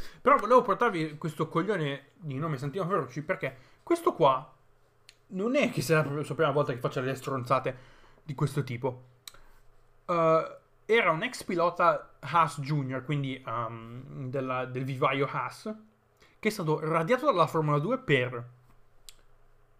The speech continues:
aver schiantato, per aver intenzionalmente messo fuori il suo compagno di squadra, tale Arjun Maini, che era insieme a lui in Trident nel duemiladiciotto,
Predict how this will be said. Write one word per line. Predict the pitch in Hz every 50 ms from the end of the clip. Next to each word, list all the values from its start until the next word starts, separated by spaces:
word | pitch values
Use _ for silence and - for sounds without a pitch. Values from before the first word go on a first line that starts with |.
| _ _
aver | - 160 143 143 170 247 294 294
schiantato, | 254 - - 202 180 160 - 214 202 170 175 156
per | - 175 170 170 175 -
aver | - 156 147 170 196 180 165 -
intenzionalmente | 208 220 233 - 277 277 226 - - 202 196 240 254 254 202
messo | 185 160 -
fuori | 156 220 196
il | 160
suo | - 170
compagno | 151 143 190 196 170
di | 147
squadra, | - - 175 147 139 135 123 131 - - - - _ - _
tale | - 165 151 147 -
Arjun | 156 175 151 160 151
Maini, | 147 156 156 143 127 123 131 123 123 - - _ _ _ _ _ _ _ _ _ _ _ _ _ - _ _ _
che | - - 151
era | 151 156
insieme | 156 147 151 156 147 147
a |
lui | 156 156 151 147 135
in | 127 127
Trident | 123 170 170 160 147 135 123 120 120 120 131 123
nel | 127 131 131 139 147
duemiladiciotto, | 147 143 147 143 143 139 135 - 143 131 - - - 127 -